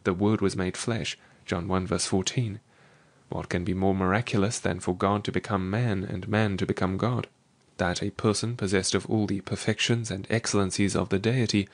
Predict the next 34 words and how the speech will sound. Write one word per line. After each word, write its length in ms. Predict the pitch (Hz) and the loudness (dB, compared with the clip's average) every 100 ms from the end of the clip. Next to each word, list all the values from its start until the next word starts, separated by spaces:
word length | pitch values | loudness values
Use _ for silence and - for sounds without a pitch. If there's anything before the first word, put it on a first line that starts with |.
| - | -16
should 220 | - 101 95 | -2 0 2
inherit 500 | 87 98 107 98 - | -2 0 2 2 0
all 180 | 104 | 0
the 120 | 101 92 | 2 0
infirmities 640 | 92 - 113 110 113 104 | -2 0 2 2 0 -2
and 200 | 95 92 | -4 -4
imperfections 680 | - 110 95 - - 98 92 | -2 0 -2 -2 -2 -2 0
of 120 | 92 | -2
humanity, 580 | - 98 113 123 98 92 - - | 0 0 0 0 0 -2 -8 -6
sin 360 | - 113 95 - | 0 0 0 -2
only 260 | 98 92 | -2 -2
excepted. 500 | 87 - 131 - - - _ _ _ _ _ _ _ _ | -4 -4 -4 -4 -6 -8 _ _ _ _ _ _ _ _
Was 200 | - 87 | -8 -6
there 160 | - 98 | -2 0
not 320 | 95 92 - | 2 0 0
need 280 | 110 107 107 | 0 4 4
of 160 | 98 - | 2 2
infinite 440 | 110 107 98 - | 0 2 -2 -2
power 360 | - 135 107 - - | -2 0 0 -2 -6
to 80 | - | -6
bring 280 | - 95 90 | 0 0 0
together 440 | 101 107 113 95 87 | -2 0 0 -2 -4
terms 440 | - 98 113 131 | 0 2 0 -4
which 220 | 98 - | -6 -4
were 160 | 104 92 | -2 -2
so 240 | - 110 | 0 0
far 280 | 101 104 95 | 2 0 0
asunder? 520 | 95 - 135 117 110 - _ _ - - | 0 0 0 -2 -4 -6 _ _ -18 -4
Nothing 340 | 98 95 92 | -2 -2 -2
less 240 | 95 104 - | 0 0 0
than 240 | 95 90 | -2 -2
an 220 | 92 95 95 | -6 -4 -2
omnipotent 580 | 98 113 120 104 92 | 0 0 -2 -2 -2
power 440 | - 101 95 107 | -2 0 0 0